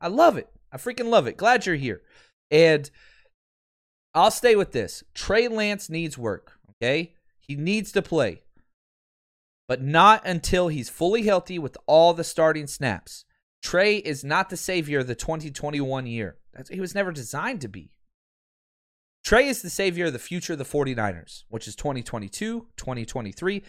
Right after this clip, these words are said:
The kid's twenty-one, youngest quarterback in the N F L,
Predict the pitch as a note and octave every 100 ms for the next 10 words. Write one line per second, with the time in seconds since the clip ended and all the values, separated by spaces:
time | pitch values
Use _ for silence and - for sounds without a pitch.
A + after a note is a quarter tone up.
0 | - G#2 - F#3 - - G3+ G3+ G3+ B3
1 | A3 F#3+ _ _ _ - B2+ D#3+ - G3
2 | - G#3 G#3 G#3 G#3+ A3 A3+ C4+ A#3 G3+